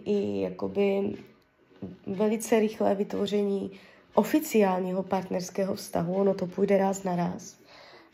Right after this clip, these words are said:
Ale ze začátku tam budete řešit téma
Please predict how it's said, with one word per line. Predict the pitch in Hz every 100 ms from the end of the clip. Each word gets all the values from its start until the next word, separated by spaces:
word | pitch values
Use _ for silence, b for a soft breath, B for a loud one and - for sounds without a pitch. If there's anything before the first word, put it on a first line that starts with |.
| -
Ale | 220 240
ze | 214
začátku | 202 214 220 226 226 - 254 262 262
tam | 220 233
budete | 214 214 214 240
řešit | 233 185 - 233 - -
téma | 185 180 180